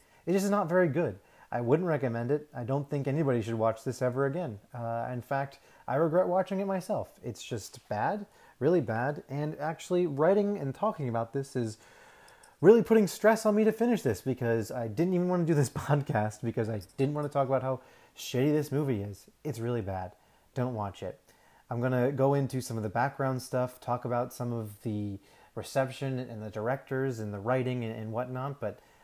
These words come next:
like, why? This movie sucks. <laughs> So that's about it. Unfortunately, it's a huge letdown.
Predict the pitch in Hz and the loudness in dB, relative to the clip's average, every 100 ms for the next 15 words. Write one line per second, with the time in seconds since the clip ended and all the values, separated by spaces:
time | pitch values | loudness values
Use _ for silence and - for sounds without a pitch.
0 | _ 113 104 - 117 107 95 90 - 120 | _ -8 -8 -8 -4 0 0 -2 -8 -8
1 | - 131 117 113 104 - - - - - | -2 0 0 -4 -12 -14 -18 -18 -18 -12
2 | 156 - - - - - - 110 107 98 | -10 -12 -18 -20 -20 -12 -2 0 0 -4
3 | 95 _ - - - 113 117 110 110 101 | -10 _ -20 -12 -6 -4 -2 0 2 0
4 | - 113 90 120 120 131 127 127 - 98 | -6 -10 -4 -2 -2 -2 -2 -4 -6 -10
5 | - 143 151 113 110 - 101 104 110 | -2 2 2 0 -6 -6 -8 -8 -10